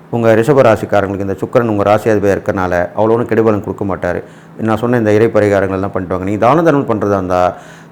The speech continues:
ஆ, வயதில் முதிர்ந்த பெண்களுக்கு கொடுக்கலாம். ரொம்ப முடியாம இருக்கவங்க, கணவனால் கைவிடப்பட்டவங்க, இந்த முதியோரெல்லாம் போனீங்கன்னாக்கா அங்க வயசானவங்க இருப்பாங்க. அதுல பெண்கள் ரொம்ப க-, கஷ்டமா இருப்பாங்க. ஆண்களுக்கு எப்படியோ கொஞ்சம் சரி சமாளிச்சுப்பாங்க, இது பண்ணுவாங்க. பெண்களால முடியாது.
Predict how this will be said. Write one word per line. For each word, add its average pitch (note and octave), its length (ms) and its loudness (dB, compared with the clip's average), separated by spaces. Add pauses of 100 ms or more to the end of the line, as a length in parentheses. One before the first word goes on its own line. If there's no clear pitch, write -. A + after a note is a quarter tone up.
ஆ, G#2+ 360 6
வயதில் B2+ 320 4
முதிர்ந்த A2+ 720 2
பெண்களுக்கு A2+ 440 -2
கொடுக்கலாம். F2 320 -6
ரொம்ப G#2 260 -4
முடியாம G#2 260 2
இருக்கவங்க, F2+ 400 -4
கணவனால் A2 380 -2
கைவிடப்பட்டவங்க, F2+ 720 -2 (400)
இந்த A#2 120 -2
முதியோரெல்லாம் C#3 520 6
போனீங்கன்னாக்கா A2+ 460 2
அங்க G#2 180 2
வயசானவங்க A2 600 0
இருப்பாங்க. E2 220 -6 (320)
அதுல A#2+ 180 2
பெண்கள் C3 520 2 (100)
ரொம்ப G#2+ 260 -2
க-, G2 200 -2
கஷ்டமா F#2+ 420 -2
இருப்பாங்க. E2+ 280 -6 (460)
ஆண்களுக்கு C#3 420 2
எப்படியோ A#2+ 240 4
கொஞ்சம் G#2 200 2
சரி A2 200 0
சமாளிச்சுப்பாங்க, G#2+ 680 -2
இது G2+ 220 -4
பண்ணுவாங்க. F2+ 240 -6
பெண்களால C3+ 340 0
முடியாது. G#2+ 340 -2